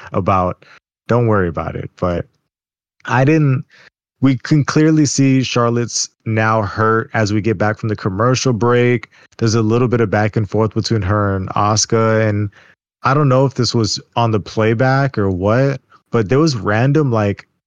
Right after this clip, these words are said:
black flashes. Like, the screen would go black for, like, two seconds and then come back for me. And I don't know if it's 'cause I was watching, you know, like, the, the playback on the app, right? So, like, I don't know if they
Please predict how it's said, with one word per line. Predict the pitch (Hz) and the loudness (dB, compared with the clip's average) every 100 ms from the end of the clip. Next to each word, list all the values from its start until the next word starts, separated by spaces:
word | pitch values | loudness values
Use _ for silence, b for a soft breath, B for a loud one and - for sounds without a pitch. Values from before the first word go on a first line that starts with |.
| _ _ _ _ _ - | _ _ _ _ _ -6
black | 113 110 110 123 - | 0 2 2 0 -4
flashes. | - 107 98 113 - 156 156 160 - | -8 -2 0 0 2 2 2 0 -2
Like, | 123 110 | -2 0
the | 120 | -2
screen | - 131 131 135 | -2 0 2 2
would | 113 | 0
go | 101 113 | 0 0
black | 110 101 113 135 | 2 2 0 -2
for, | 135 | -2
like, | 131 | -2
two | - 139 | -2 -2
seconds | - 135 135 139 123 | 0 0 0 0 0
and | 123 | 0
then | 117 | -2
come | 110 123 101 | 0 -2 0
back | 101 123 - | 0 -2 -2
for | 143 | 0
me. | 143 156 160 | 2 2 2
And | 113 | 0
I | |
don't | 113 107 | 0 0
know | 107 | -2
if | 95 | -2
it's | 95 | -6
'cause | 110 101 | -2 0
I | 98 | 0
was | 95 | 0
watching, | 98 101 - 107 98 101 B B B - | 0 0 0 -2 -4 -6 B B B -4
you | 110 | 0
know, | 110 | 2
like, | 95 95 | 2 0
the, | 101 95 90 | 0 0 0
the | 95 | -2
playback | - 110 107 101 95 95 | 0 0 2 2 0 0
on | - 98 95 92 90 90 _ _ | 0 0 0 0 -4 -8 _ _
the | - 101 - | -4 -2 0
app, | 107 120 101 - | 0 0 -2 -2
right? | 101 104 117 113 | 0 2 0 -2
So, | - 104 | -2 0
like, | 101 | 2
I | |
don't | 104 | 0
know | 104 | 0
if | |
they | 104 98 | 0 -2